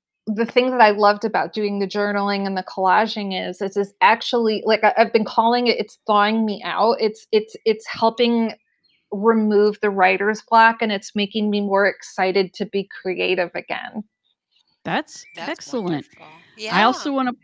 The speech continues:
Speaker 2: I wanna point out there's no such thing as a professional art journalist,
Speaker 1: Oh,
Speaker 2: okay? So
Speaker 1: thank you.
Speaker 2: doing an art journal, there's nobody who's professional at it.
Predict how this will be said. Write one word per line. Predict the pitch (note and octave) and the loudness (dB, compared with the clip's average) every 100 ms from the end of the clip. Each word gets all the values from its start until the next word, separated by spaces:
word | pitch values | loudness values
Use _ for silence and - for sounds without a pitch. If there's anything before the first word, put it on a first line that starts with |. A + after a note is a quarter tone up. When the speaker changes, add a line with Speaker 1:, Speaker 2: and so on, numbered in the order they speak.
| _ | _
Speaker 2:
I | - - | -2 4
wanna | G3 G#3+ | 6 6
point | A3 - B3 B3+ | 2 0 0 0
out | C4+ A#3+ | 0 -2
there's | - F#3 F3+ - | 0 0 0 -2
no | F#3+ | -2
such | G#3 A3+ - | -2 -6 -6
thing | - G3+ G3+ G#3 | -6 -4 -2 -4
as | - F3 | -6 -6
a | F3+ | -4
professional | F3 E3 F3 F#3 - G3 G3 - _ _ _ - | -6 -2 0 0 -2 -2 -2 -4 _ _ _ 2
art | F3 - _ _ _ _ _ _ _ _ | 2 0 _ _ _ _ _ _ _ _
journalist, | - F3 D3 D#2 - - - _ _ - | -6 -2 -2 -6 -12 -20 -20 _ _ -14
Speaker 1:
Oh, | E3+ | -12
Speaker 2:
okay? | - D3+ F3+ G#3 _ - | -6 -6 -6 -10 _ -10
So | G3 F#3 F3 | -4 -4 -4
Speaker 1:
thank | _ - _ - | _ -20 _ -10
you. | F#3 | 0
Speaker 2:
doing | G3 A#3 C4+ | 4 6 4
an | C4 | 4
art | C4 C#4+ | 4 2
journal, | A3+ A#3 A3+ G#3+ G#3 - | -2 -4 -2 -2 -4 -4
there's | F#3+ F#3 | -2 0
nobody | F#3 G3 G3 G3+ G#3 G#3 | 0 2 4 4 2 2
who's | G#3 G3+ | -2 -4
professional | G3+ - F#3 F3 F#3 F3+ | -6 -4 -4 -4 -4 -2
at | F#3 F#3 | 0 0
it. | F#3 | -2